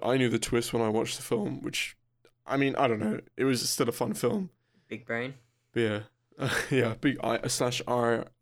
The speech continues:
Speaker 1: R slash I'm very smart. Um,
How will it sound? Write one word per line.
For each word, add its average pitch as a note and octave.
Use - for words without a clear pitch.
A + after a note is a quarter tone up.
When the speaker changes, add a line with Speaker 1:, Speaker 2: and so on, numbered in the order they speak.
Speaker 1:
R A#2+
slash B2+
I'm B2+
very A#2
smart. C3
Um, A2+